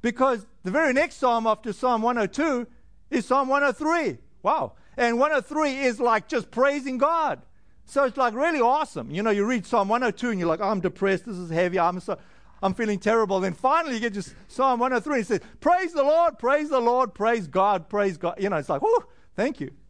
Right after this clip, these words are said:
Thank you, Jesus." You know, so reading Psalms in threads or in, you know, bunches together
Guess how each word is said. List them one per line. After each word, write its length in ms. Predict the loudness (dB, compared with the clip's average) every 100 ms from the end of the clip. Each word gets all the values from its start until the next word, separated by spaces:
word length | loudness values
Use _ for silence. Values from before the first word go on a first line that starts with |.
| -20 -8
Thank 200 | -6 -6
you, 80 |
Jesus." 540 | -4 -2 -2 -4 -18 -20 -20 -20 -10
You 80 | -4
know, 140 | -2 -2
so 300 | -2 -2 -2 -16 -8
reading 380 | 0 0 0 -4
Psalms 640 | -4 0 2 0 -2 -8
in 280 | -4 -2 -2
threads 580 | -4 0 2 2 -2 -4
or 260 | -4 0
in, 280 | 0 -2 -10 -16 -20 -6
you 160 | -4
know, 340 | -2 -2 -6 -14 -20 -20 -20 -18
bunches 540 | -2 -2 -2 -4 -6
together 600 | -6 -2 0 0 -4